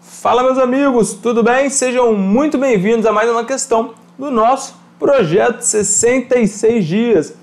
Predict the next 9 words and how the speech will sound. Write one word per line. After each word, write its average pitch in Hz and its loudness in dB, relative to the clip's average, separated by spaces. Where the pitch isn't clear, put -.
Agradeço 202 0
todos 247 0
que - -6
presenciaram 220 0
ontem 208 -2
o 170 0
nosso 196 0
aulão 185 0
de 170 0